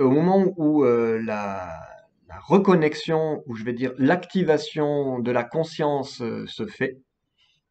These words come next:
alors comme je dis, parfois ça peut être très rapide, des fois ça peut être plus long. Pour, euh, les jumeaux, c'est là où débute, euh, bah, toute la complexité communicationnelle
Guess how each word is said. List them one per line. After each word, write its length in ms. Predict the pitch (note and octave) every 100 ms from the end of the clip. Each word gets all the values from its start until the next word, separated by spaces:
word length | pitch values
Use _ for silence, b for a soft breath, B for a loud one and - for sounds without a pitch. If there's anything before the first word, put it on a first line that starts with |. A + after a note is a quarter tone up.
| _ _ _ A2
alors 240 | G2 G2
comme 140 | A2+ G#2+
je 120 | G#2+
dis, 160 | G2+
parfois 320 | G2+ - - B2
ça 120 | A2+
peut 120 | A2
être 80 | G#2
très 160 | -
rapide, 420 | A#2+ A#2 - G3+ E3
des 120 | G#2+
fois 140 | -
ça 140 | C3 A#2+
peut 140 | A#2+
être 260 | A#2 - G2+
plus 220 | - A2
long. 180 | A#2+ - _ _ B B B B B B B -
Pour, 320 | B2+ A#2 A2+
euh, 480 | A2+ A2 A2 G#2+ A2
les 180 | B2 C#3
jumeaux, 520 | B2 A#2+ A2+ - - _
c'est 200 | - A#2+
là 200 | D3 E3+
où 380 | C#3 D3 D3 _
débute, 680 | A#2+ A2+ D3+ C#3+ F3+ F#3 - _ B2
euh, 560 | A#2+ A#2 A2+ A2 G#2+
bah, 180 | G2+ G#2+
toute 300 | - F#3 -
la 80 | A#2
complexité 880 | - - G#3 F#3 F3 - C3+ D#3+ E3+
communicationnelle 960 | C#3 B2 B2 B2 B2 - A#2 C#3 D#3